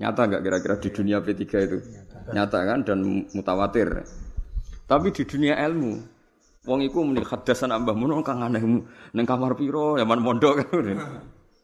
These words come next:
Apa, neng mondok iku kamar piro, terus tahu sekolah M G S ta ora, terus, terus tahu nyekel kitab ta ora, kan nggak. Jadi itu beda sekali. Nah, sekarang itu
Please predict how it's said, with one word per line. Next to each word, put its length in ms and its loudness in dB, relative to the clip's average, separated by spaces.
Apa, 320 0
neng 140 -2
mondok 340 2
iku 80 -4
kamar 300 0
piro, 320 0
terus 160 -8
tahu 160 2
sekolah 260 0
M 140 2
G 100 -4
S 140 0
ta 100 2
ora, 380 -2
terus, 180 -16
terus 220 -2
tahu 260 2
nyekel 300 0
kitab 320 -2
ta 80 2
ora, 260 2
kan 160 0
nggak. 180 -2
Jadi 200 2
itu 160 -4
beda 320 -2
sekali. 400 -6
Nah, 160 -12
sekarang 480 0
itu 160 0